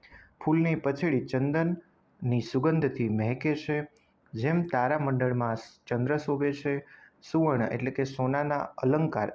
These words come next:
એટલે કે સોનાના ઘરેણામાં જડેલો હીરો ઝગમગે છે, તેવી રીતે ગોવાળોમાં, એટલે કે ગોવાળોનું વૃંદ, એટલે કે ટોળું, તો ગોવાળોના વૃંદની વચ્ચે ગિરધર શોભી રહ્યા છે. શ્રી કૃષ્ણનું રૂપ કવિના હૃદયમાં વસી ગયું છે, એટલે કે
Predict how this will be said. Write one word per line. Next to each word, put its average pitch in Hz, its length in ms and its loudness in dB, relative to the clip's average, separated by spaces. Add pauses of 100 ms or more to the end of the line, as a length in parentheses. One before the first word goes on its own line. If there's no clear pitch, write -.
એટલે 123 160 -4
કે 131 140 -2
સોનાના 127 460 -2
ઘરેણામાં 120 560 0 (440)
જડેલો 139 460 2
હીરો 123 360 2
ઝગમગે 123 540 0
છે, 123 240 -4 (440)
તેવી 160 180 4
રીતે 180 240 0
ગોવાળોમાં, 139 880 2 (460)
એટલે 120 160 -4
કે 123 100 0
ગોવાળોનું 135 560 2
વૃંદ, 147 260 2
એટલે 131 260 -2
કે 147 100 -2
ટોળું, 156 480 2
તો 120 100 -2
ગોવાળોના 139 600 2
વૃંદની 139 440 2
વચ્ચે 165 440 -2 (360)
ગિરધર 139 580 0
શોભી 143 360 0
રહ્યા 107 220 4
છે. - 260 -8 (360)
શ્રી - 200 0
કૃષ્ણનું 175 680 2
રૂપ 151 260 0 (320)
કવિના 143 380 2
હૃદયમાં 113 440 2
વસી 110 260 -2
ગયું 156 240 2
છે, 156 240 -4 (360)
એટલે 185 280 0
કે 110 240 -4